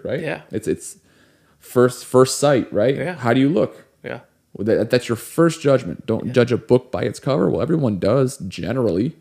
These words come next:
Speaker 2: Yeah.
Speaker 1: You know what I mean?
Speaker 2: I remember
Speaker 1: So
Speaker 2: too, um, when I managed a team of sixteen with my buddy Bill, we were all face to face, right?
Speaker 1: Yeah.
Speaker 2: And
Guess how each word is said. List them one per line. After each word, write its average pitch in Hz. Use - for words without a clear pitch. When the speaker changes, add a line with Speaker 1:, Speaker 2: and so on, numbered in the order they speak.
Speaker 2:
Yeah. 147
Speaker 1:
You 123
know 107
what 95
I 95
mean? 123
Speaker 2:
I 139
remember 135
Speaker 1:
So 131
Speaker 2:
too, -
um, 107
when 123
I 113
managed 113
a 117
team 117
of -
sixteen 117
with 117
my 104
buddy 101
Bill, 110
we 135
were 123
all 120
face -
to -
face, -
right? 104
Speaker 1:
Yeah. 92
Speaker 2:
And 104